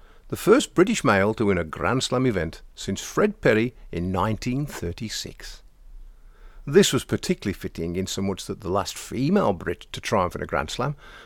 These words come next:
Virginia Wade's memorable victory over Betty Stover at Wimbledon,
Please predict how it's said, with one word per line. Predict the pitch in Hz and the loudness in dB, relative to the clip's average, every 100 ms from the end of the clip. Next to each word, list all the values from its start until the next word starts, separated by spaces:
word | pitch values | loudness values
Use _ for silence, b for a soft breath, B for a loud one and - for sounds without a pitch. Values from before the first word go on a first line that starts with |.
| B | B
Virginia | 117 95 156 120 | 0 4 6 6
Wade's | 95 95 95 | 6 4 0
memorable | 98 85 85 127 180 151 107 | -4 -4 2 4 4 4 4
victory | 92 107 - 95 | 2 -2 0 0
over | 90 95 | 0 0
Betty | 110 107 | -2 -2
Stover | 95 - 98 92 80 | -6 0 0 0 -2
at | |
Wimbledon, | 82 175 131 92 92 | -2 0 2 0 -2